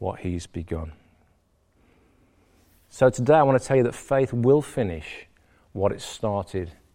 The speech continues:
in your life. When he wrote to another church, in, uh, the Apostle Paul said in one of his letters, he said, he said that the, the work, that the energy of God is sort of so, uh, present in me, I have to wrestle with it. He says,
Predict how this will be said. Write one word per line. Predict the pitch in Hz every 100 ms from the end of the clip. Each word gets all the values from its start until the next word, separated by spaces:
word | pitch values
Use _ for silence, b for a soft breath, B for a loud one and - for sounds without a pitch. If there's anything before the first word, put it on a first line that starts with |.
| _ -
in | - 95 90
your | 90 87
life. | 92 87 80 - - _ _ _ _ b b b b b b b _
When | - 123
he |
wrote | 127 131 -
to | 120
another | 120 117
church, | - 123 110 - -
in, | - 107 104 - -
uh, | - 101 95 92 -
the | 117
Apostle | - 127 -
Paul | 104 - 113 107
said | - 110 101
in | - 110
one | 104
of | 107
his | 101
letters, | 98 101 - 95
he | 104
said, | - 117 107 - b b b b b b b b
he | 117
said | - 117 104 - _
that | 135 123
the, | 135 131
the | 135
work, | 123 143 143 135
that | 131 131
the | 131
energy | 139 147 123
of | 127 107
God | 110 101 107
is | 127 110
sort | 123
of | 107
so, | - 139 127 113 101 b b b b
uh, | - 98 98 101 - - -
present | - 135 139 151 135
in | 113
me, | 95 87 -
I | 101
have | 117
to | 123
wrestle | 107 123 - 120
with | 107
it. | 92
He | 110
says, | 110 127 123 113 -